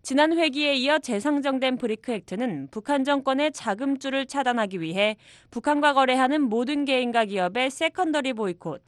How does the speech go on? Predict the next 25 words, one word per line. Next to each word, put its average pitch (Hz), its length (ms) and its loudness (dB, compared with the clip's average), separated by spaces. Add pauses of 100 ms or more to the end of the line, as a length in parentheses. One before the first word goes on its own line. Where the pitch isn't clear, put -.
(300)
즉 262 200 -6
삼자 330 440 0
금융 285 420 0
제재를 254 420 0
의무적으로 269 680 0
부과하는 214 480 0
내용으로 156 520 -6 (300)
기존의 247 420 0
대북 240 400 -4
제재를 269 460 0
대폭 247 400 -6
강화하는 285 560 0
조치를 175 400 -8
담았습니다. 156 680 -10 (440)
법안 277 280 4
작성을 302 440 0
주도한 277 420 2
민주당의 302 540 -2
크리스 370 340 -6
벤 294 180 0
홀런 277 340 0
상원 277 300 0
은행위원은 220 800 -2
최근 269 320 -6
브이오에이에 196 640 -4